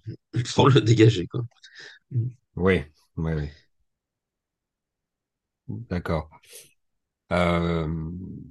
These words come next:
Speaker 2: en quoi ça t'a fait évoluer, toi ? Tu disais, euh, ne pas hésiter à, à exprimer les choses, euh, mais aussi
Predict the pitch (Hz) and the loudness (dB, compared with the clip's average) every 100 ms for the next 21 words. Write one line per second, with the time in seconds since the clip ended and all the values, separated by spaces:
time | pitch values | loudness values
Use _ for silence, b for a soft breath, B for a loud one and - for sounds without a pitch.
0 | - - 107 151 135 110 101 107 92 82 | -10 -4 2 4 4 2 2 0 2 0
1 | 78 73 71 69 - 78 82 95 101 92 | -2 -4 -10 -14 -8 -4 0 2 2 2
2 | 85 82 78 90 82 85 - 90 85 76 | 0 -2 -2 -2 -2 -2 0 0 0 -2
3 | 76 73 85 82 85 - - - - - | -4 -6 -10 -10 -12 -16 -14 -14 -10 -4
4 | 87 87 - 110 120 135 117 90 87 85 | -2 -2 0 4 6 6 4 -2 -4 -4
5 | 82 82 82 82 80 - 101 | -6 -6 -6 -6 -6 -6 -6